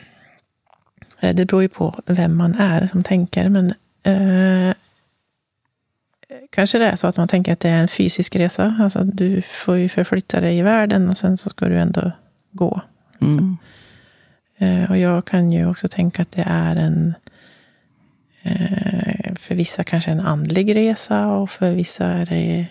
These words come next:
Speaker 1: en känslomässig resa och, eh,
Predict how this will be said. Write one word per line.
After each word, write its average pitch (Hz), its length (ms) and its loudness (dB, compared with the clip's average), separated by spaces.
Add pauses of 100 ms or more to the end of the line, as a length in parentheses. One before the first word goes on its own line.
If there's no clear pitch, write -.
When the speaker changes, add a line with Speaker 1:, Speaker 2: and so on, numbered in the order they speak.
Speaker 1:
en 175 400 0
känslomässig 190 960 -2
resa 185 460 -2
och, 185 200 -4 (1700)
eh, 190 200 0